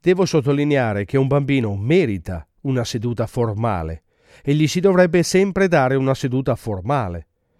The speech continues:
e che i procedimenti che funzionano con i bambini sono quelli dei C C H a tono quaranta, i quali sono conclusioni già finalizzate piuttosto bene,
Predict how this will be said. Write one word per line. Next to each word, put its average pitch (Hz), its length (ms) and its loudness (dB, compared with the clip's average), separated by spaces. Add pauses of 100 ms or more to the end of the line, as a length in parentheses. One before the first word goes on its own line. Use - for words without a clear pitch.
(240)
e 160 120 2
che 247 120 0
i 254 80 0
procedimenti 170 640 0
che 139 140 0
funzionano 131 680 2
con 131 180 0
i 131 60 2
bambini 120 460 0
sono 147 240 -2
quelli 147 340 0
dei 127 160 0
C 131 160 -6
C 151 160 -2
H 101 260 -4
a 123 100 0
tono 123 320 0
quaranta, 123 540 -4 (500)
i 160 120 -2
quali 120 480 2
sono 156 340 0
conclusioni 156 1080 0
già 170 200 2
finalizzate 123 800 -2
piuttosto 139 460 -2
bene, 104 360 -2